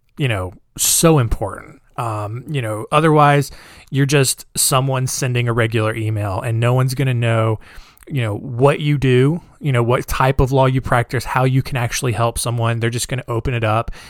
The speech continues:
And if all they see is just a bunch of, you know, random articles that you, that have been curated for you,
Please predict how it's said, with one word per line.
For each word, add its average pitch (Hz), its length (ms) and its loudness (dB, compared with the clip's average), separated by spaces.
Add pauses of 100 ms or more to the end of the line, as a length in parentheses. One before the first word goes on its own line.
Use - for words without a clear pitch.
(100)
And 113 120 0
if - 120 -4
all 113 180 2
they 117 140 4
see 117 360 0
is 110 120 2
just - 220 -4
a 104 60 -4
bunch 104 240 0
of, 107 320 -2
you 120 80 -2
know, 101 240 -4
random 113 480 0
articles 107 540 0
that 120 160 -6
you, 107 360 0
that 113 140 0
have 107 100 -2
been 107 160 -2
curated 113 640 0
for 117 300 0
you, 110 380 2